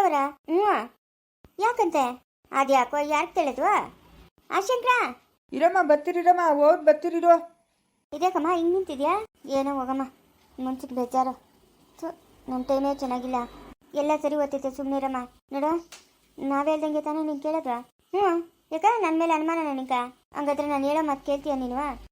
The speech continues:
Speaker 1: ಏನ್ ಹೇಳಮ್ಮ? ಏನ್ ಹೇಳಮ್ಮ? ನೋಡಮ್ಮ, ಆ ಹುಡುಗನ್ಗ ಮದ್ವೆ ಮಾಡಕ್ಕಾಗಲ್ಲ, ಆಯ್ತಾ?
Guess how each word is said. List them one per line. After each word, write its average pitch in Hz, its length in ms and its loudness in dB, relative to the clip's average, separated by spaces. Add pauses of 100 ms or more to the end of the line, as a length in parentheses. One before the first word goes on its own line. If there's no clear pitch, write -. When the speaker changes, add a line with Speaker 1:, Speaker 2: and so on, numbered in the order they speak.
(100)
Speaker 1:
ಏನ್ 359 180 2
ಹೇಳಮ್ಮ? 349 240 2 (640)
ಏನ್ 359 160 2
ಹೇಳಮ್ಮ? 339 280 4 (460)
ನೋಡಮ್ಮ, 285 280 -2 (380)
ಆ 277 80 0
ಹುಡುಗನ್ಗ 285 340 -4
ಮದ್ವೆ 285 280 -4
ಮಾಡಕ್ಕಾಗಲ್ಲ, 262 560 -6 (600)
ಆಯ್ತಾ? 262 360 -2